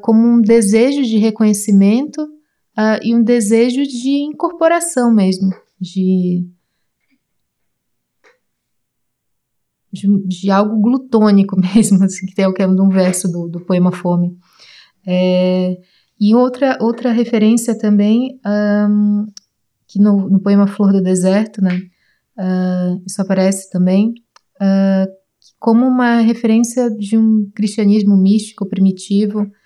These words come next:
ahn, do deserto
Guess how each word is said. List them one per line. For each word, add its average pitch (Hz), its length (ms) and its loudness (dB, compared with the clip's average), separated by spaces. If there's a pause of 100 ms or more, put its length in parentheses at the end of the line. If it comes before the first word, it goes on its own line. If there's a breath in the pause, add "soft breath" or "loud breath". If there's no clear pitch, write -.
(440 soft breath)
ahn, 190 720 0 (1200)
do 196 100 -2
deserto 196 880 -2